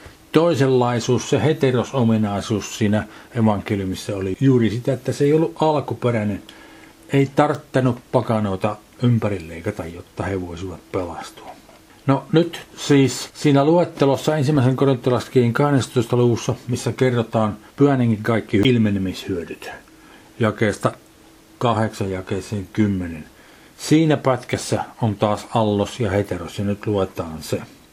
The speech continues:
Tässä minulla on uudelleen korjattu käännös noista jakeesta, lähetään jakeesta seitsemän. "Ja jokaiselle annetaan hengen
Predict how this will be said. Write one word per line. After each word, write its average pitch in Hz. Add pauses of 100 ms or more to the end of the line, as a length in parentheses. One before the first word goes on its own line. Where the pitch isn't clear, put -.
(420)
Tässä 139
minulla 123
on 113 (140)
uudelleen 123 (180)
korjattu 127
käännös 104
noista 107
jakeesta, 101
lähetään 101
jakeesta 92 (160)
seitsemän. - (420)
"Ja 120
jokaiselle 165
annetaan 139
hengen 143